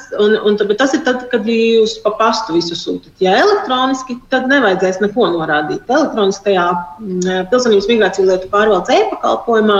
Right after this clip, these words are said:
vēlēšanu apgabala noskaidrošana un maiņa, viņš precīzi saucās. Tur tad tikai jāizpilda prasītais, ā, un, ā, jāpasaka, ka jūs gribat pēc tās īpašuma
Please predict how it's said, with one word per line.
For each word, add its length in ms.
vēlēšanu 640
apgabala 560
noskaidrošana 760
un 80
maiņa, 480
viņš 200
precīzi 440
saucās. 480
Tur 260
tad 160
tikai 320
jāizpilda 560
prasītais, 800
ā, 200
un, 220
ā, 160
jāpasaka, 640
ka 80
jūs 200
gribat 280
pēc 160
tās 180
īpašuma 540